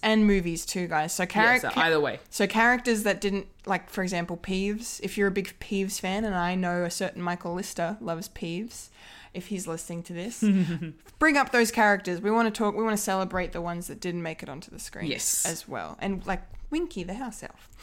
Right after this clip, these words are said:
Speaker 1: You know,
Speaker 2: <laughs>
Speaker 1: s-, there's a, there's quite a few of them. But
Speaker 2: Yes.
Speaker 1: anyway, yes. So next month, hashtag Tell Winifred.
Speaker 2: Yes.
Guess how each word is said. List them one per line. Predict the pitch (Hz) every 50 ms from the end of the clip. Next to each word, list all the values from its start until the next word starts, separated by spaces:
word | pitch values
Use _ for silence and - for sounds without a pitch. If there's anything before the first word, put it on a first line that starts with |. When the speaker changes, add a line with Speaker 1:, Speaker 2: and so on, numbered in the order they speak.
| - - - - -
Speaker 1:
You | - 220 196
know, | 165 - 190 214
Speaker 2:
<laughs> | 190
Speaker 1:
s-, | 175 - - - -
there's | - 214 202 185
a, | 190 185
there's | 185 - 190 185 185
quite | - 240 233
a | 233
few | - - 180 160
of | -
them. | - - 208
But | 214 226 226
Speaker 2:
Yes. | 247
Speaker 1:
anyway, | 240 220 190 175 180
yes. | 202 214 180 175 - - - -
So | - - 196 190 185 185 180 185 185
next | 196 226 240 233 -
month, | 240 233 226 226 233 - - - _ _ - - - - - - - _ _ _ -
hashtag | 226 214 - - 196 180 175 180
Tell | 190 170 160
Winifred. | 165 165 165 - - - 117 - - - - -
Speaker 2:
Yes. | - 160 170 165 143 - - - - - -